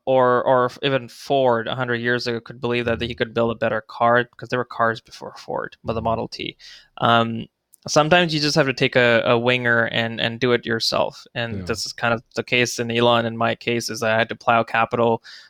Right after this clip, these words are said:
Speaker 1: my own capital and capital I didn't have. I had obviously credit cards and, uh, and believe in something that, you know, go so far as to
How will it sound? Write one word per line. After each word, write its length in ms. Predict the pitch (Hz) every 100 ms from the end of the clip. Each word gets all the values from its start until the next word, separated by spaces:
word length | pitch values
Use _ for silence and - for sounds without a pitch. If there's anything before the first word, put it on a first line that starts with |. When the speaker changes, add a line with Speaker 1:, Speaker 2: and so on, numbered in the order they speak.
| _ -
Speaker 1:
my 140 | 117
own 140 | 143
capital 320 | 143 123 123 117
and 100 | 117
capital 200 | 123 117
I 60 |
didn't 240 | 110 131 117
have. 260 | 107 107
I 80 | 110
had 120 | 107 -
obviously 300 | 113 110 113
credit 260 | - 110
cards 400 | - 110 110 - -
and, 340 | 120 117 113
uh, 260 | 113 113 113 -
and 200 | 120 120
believe 280 | 120 123 120
in 100 | 117
something 320 | 120 113 117
that, 160 | 113 110 - - - - _ _ -
you 80 | -
know, 140 | 113 110
go 220 | 123 117
so 180 | - 117
far 360 | 123 123 117
as 200 | 113 113
to 220 | - 117